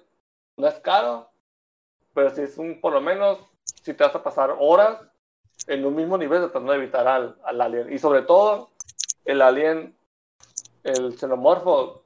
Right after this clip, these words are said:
tiene, eh, de lo-, las mejores, no la me-,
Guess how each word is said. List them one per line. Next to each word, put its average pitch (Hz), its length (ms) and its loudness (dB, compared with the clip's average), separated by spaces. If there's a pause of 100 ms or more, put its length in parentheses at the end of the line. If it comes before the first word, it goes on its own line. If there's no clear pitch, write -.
tiene, 147 600 -4 (640)
eh, 151 140 -10
de - 0 -
lo-, - 240 -2
las 135 200 0
mejores, 165 540 2 (680)
no 156 180 4
la 214 120 6
me-, 135 260 -2